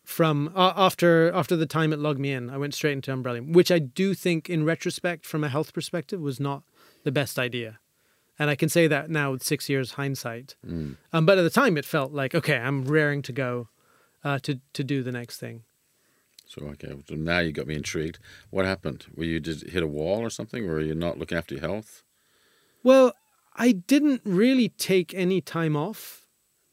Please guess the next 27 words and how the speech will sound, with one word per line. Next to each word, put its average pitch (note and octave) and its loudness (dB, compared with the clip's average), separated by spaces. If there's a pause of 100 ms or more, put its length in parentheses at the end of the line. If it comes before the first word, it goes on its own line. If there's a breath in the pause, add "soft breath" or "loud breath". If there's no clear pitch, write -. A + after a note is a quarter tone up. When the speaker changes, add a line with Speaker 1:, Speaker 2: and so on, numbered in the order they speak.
(140)
Speaker 1:
between E3 0
my D3+ -2
time D3+ -2
at D3+ -4
LogMeIn D3 -2
and C3 -6 (140)
setting D3 -2
up C3+ -4
Umbrellium. C3+ -4
I G3 0
mean, G3 4
I F#3 4
might F#3 4
have D#3+ 6
had E3 6
a D#3 2
couple D3+ -4
of C#3 0
weeks, C3+ -8 (360 soft breath)
like E3 2
a E3+ 6
normal E3 4 (280)
holiday, B2+ 0
let's A#2 -12
say. A#2 -10 (320 loud breath)
Speaker 2:
Mm-hmm. D#2+ -8 (320 loud breath)
Speaker 1:
Um, D3+ 0